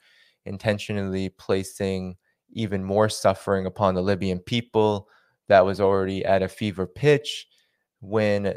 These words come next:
the U S and nato and all of their allies in the Gulf countries and Israel were arming these jihadists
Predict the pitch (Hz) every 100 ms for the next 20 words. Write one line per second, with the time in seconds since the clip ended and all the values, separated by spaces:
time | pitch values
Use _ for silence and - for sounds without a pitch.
0 | - 104 95 104 98 98 98 - - 98
1 | 95 98 110 104 104 101 101 98 - 92
2 | 95 98 95 95 98 101 98 90 92 90
3 | 101 101 - 101 98 104 98 92 92 107
4 | 95 98 101 98 95 92 - 101 98 95
5 | 95 92 90 85 90 104 143 120 104 107
6 | -